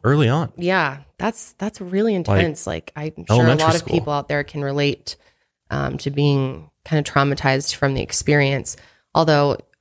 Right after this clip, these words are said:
Speaker 2: I'm sure we have listeners too who grew up in Christian families and had a great experience and are still,
Speaker 1: Right.
Speaker 2: you know, it's just everyone's journey on this life is, in this life is different. <laughs>
Speaker 1: It is. And I just think that as human beings, it's our job to be as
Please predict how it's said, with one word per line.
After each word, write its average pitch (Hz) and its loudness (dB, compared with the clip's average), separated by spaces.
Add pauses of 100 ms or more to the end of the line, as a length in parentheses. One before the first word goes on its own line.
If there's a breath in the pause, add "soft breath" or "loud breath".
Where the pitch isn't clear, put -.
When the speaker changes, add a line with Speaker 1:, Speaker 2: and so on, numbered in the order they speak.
Speaker 2:
I'm 147 -2
sure 147 0
we 147 6
have 139 2
listeners 135 0
too 139 2
who 135 -2
grew 143 -4
up 135 -8
in 135 -8
Christian 139 -2
families 135 2
and 131 0
had 135 -2
a - -6
great 151 4
experience 143 0
and - -4
are 80 -4
still, 139 2
Speaker 1:
Right. - -8 (280)
Speaker 2:
you 143 -2
know, 139 -4 (560)
it's 160 0
just - -2
everyone's 151 2
journey 160 0
on 151 -4
this 151 -6
life 160 -6
is, - -6 (260)
in 147 -4
this 147 -6
life 156 -4
is 160 -6
different. 190 0 (200)
<laughs> - -2 (240)
Speaker 1:
It 135 4
is. - 2 (500)
And 104 6
I 101 4
just 120 -2
think 104 2
that 98 0 (480)
as 101 0
human 110 4
beings, 98 2
it's 92 -4
our 92 4
job 95 0
to 98 -16
be 95 0
as 92 0